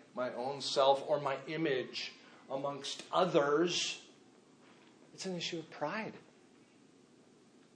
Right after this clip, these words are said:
It gets right down to my pride, my ego there. How pervasive is lying?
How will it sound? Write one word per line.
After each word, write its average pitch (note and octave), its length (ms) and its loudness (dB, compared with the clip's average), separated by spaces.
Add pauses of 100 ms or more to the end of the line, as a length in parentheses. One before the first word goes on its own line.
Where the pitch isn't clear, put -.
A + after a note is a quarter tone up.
(1000)
It - 60 -20
gets F3+ 280 -6
right D3 200 0
down D3 300 -4 (120)
to C3 340 -4 (120)
my C3+ 160 -6
pride, D3 460 -12 (300)
my A2 200 -8
ego A#2+ 500 -2 (1800)
there. G#2 340 -2 (800)
How A3 200 6
pervasive B2+ 1300 8 (600)
is C3+ 840 12 (360)
lying? A2 720 4